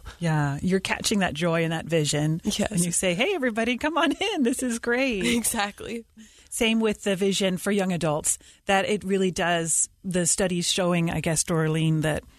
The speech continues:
Speaker 1: there really is a protective factor against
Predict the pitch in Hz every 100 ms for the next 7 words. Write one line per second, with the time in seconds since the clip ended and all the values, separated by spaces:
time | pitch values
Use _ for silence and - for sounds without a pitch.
0 | _ _ - - 185 165 180 180 - 180
1 | 175 - 180 - 180 - 165 - 160 156
2 | - 165 - 160 - 160 160 165 -